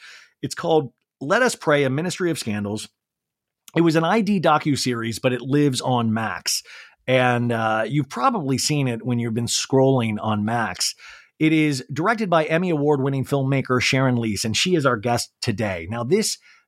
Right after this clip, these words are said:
docuseries exposes the predatory and insidious behavior within the I F B, and that is the Independent Fundamental Baptist Churches. Uh, the story is told through firsthand accounts from survivors,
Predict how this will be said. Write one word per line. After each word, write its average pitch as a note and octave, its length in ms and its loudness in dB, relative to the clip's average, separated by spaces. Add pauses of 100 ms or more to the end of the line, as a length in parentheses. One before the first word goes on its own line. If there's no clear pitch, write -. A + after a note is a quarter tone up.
docuseries D3 720 0
exposes G3 600 0
the C3+ 100 0
predatory F3+ 560 2
and B2+ 80 2
insidious F3 500 0
behavior B2 440 4
within B2 440 0 (400)
the A#2+ 240 2
I B2+ 480 4
F A#2 300 0 (140)
B, F2 420 -4
and A#2 140 0
that C#3+ 120 4
is C3+ 140 4
the A#2+ 220 -2
Independent E3 760 0
Fundamental D3 720 0
Baptist B2 800 -2
Churches. - 560 -6 (500)
Uh, A#2+ 300 4
the C#3 140 -2
story G#3+ 200 2
is G3 60 2
told F3 260 0
through C#3+ 140 4
firsthand E3+ 600 0
accounts C3+ 340 -2
from A#2+ 180 -4
survivors, C3+ 840 2